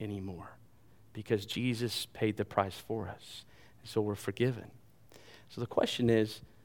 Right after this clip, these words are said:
what does forgiveness look like for us towards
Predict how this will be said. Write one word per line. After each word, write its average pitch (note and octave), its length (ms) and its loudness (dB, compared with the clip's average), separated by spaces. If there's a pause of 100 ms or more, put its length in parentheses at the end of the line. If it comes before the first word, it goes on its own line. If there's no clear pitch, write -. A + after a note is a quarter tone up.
(480)
what C3+ 140 4
does D#3+ 120 2
forgiveness B2+ 560 2
look A#2+ 220 0
like A2+ 180 4
for - 260 -4
us G#2 600 -4
towards G2+ 640 -4